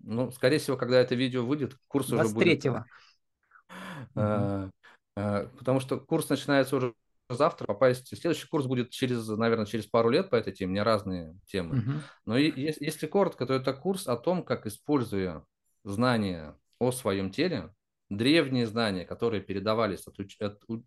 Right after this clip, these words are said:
Speaker 1: учителей к ученикам, и так по цепочке, я их собирал в свою коллекцию, как привести себя в пола-, в порядок на уровне физическом, голову привести в порядок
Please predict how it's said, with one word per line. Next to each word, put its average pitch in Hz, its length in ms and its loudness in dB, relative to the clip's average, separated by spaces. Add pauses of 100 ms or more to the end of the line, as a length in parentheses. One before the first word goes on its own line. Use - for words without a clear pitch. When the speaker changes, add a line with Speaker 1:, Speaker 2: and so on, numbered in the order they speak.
(100)
Speaker 1:
учителей 127 640 0
к - 80 -14
ученикам, 120 640 -2
и 104 40 -8
так 101 180 -4
по 104 80 -4
цепочке, 98 500 -8
я 113 120 2
их 101 60 -6
собирал 110 400 2
в - 40 -14
свою 95 180 -8
коллекцию, - 500 -4 (420)
как 135 300 -4
привести 139 440 -4
себя 107 240 -2
в 104 100 -4
пола-, 135 360 2
в - 120 -20
порядок 143 420 2 (480)
на 117 100 2
уровне 131 380 0 (680)
физическом, 123 680 -2 (600)
голову 127 420 4
привести 151 360 -4
в - 80 -14
порядок 131 480 0